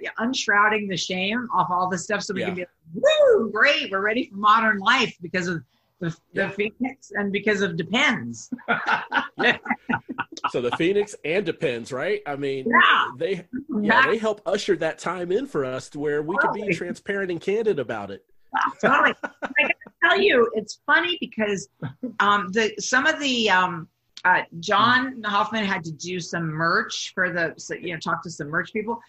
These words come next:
Speaker 1: So Keaton,
Speaker 2: Yeah.
Speaker 1: the son, who's way younger than, the, you look so young, but way younger than all of us. Um,
Speaker 2: Uh-huh.
Speaker 1: his, he, he, um, does music with a lot of different people. One is Trey Hardson from, from The Far Side.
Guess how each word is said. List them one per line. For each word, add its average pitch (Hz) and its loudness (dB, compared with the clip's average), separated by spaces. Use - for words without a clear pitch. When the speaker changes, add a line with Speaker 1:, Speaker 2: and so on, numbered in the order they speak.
Speaker 1:
So 180 -4
Keaton, 226 -2
Speaker 2:
Yeah. 185 -4
Speaker 1:
the 165 -10
son, 170 0
who's 165 -8
way 147 -6
younger 190 -4
than, 170 -6
the, 156 -10
you 240 -2
look 214 -2
so 151 -4
young, 151 -2
but 143 -8
way 185 -2
younger 180 -2
than 160 -4
all 151 -4
of 170 -8
us. 180 -4
Um, 185 2
Speaker 2:
Uh-huh. 104 -16
Speaker 1:
his, 233 0
he, 214 -8
he, 240 -6
um, 175 2
does 170 0
music 180 -4
with 151 -4
a 143 -6
lot 160 2
of 160 -2
different 151 -8
people. 160 -6
One 190 0
is 180 -4
Trey 170 -2
Hardson 156 -4
from, 151 -6
from 147 -8
The 165 -6
Far 147 -2
Side. - -12